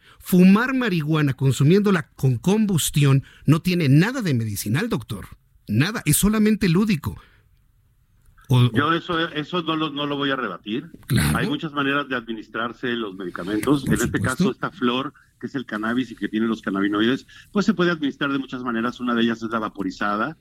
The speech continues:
Speaker 2: o la inhalada, o la fumada, la, la vía de combustión. Evidentemente, la vía de combustión ningún médico la va a recomendar.
Speaker 1: No, nunca.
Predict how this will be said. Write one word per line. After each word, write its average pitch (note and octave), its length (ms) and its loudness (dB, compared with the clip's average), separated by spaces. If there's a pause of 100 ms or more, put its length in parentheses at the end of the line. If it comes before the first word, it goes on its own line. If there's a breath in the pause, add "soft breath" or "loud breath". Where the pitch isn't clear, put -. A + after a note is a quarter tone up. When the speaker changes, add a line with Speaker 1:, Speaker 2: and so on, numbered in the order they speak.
(180)
Speaker 2:
o G#2 80 -4
la G2+ 120 0
inhalada, G2+ 580 -2 (160 soft breath)
o A2 100 -12
la G2+ 140 -8
fumada, G2 480 -6
la, A2 140 -6 (160)
la G#2+ 100 -4
vía A#2 120 -2
de B2 60 -4
combustión. B2+ 380 -6
Evidentemente, F3 500 2
la D#3+ 60 2
vía E3 120 2
de F3 80 -2
combustión C#3+ 400 -4
ningún D3 260 4
médico D3 260 -2
la A#2 80 -2
va A2+ 80 -4
a B2 60 -6
recomendar. A#2+ 440 -6
Speaker 1:
No, C#3+ 220 8
nunca. C#3+ 480 4